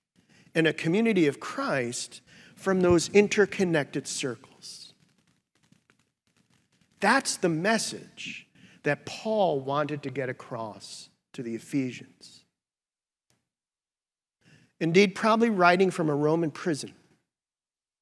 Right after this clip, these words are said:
Paul wants the believers at Ephesus to end this Jew-Gentile division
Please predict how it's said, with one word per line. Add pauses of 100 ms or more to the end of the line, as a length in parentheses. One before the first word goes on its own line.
(760)
Paul
wants
the
believers
at
Ephesus
to (160)
end (1200)
this
Jew-Gentile
division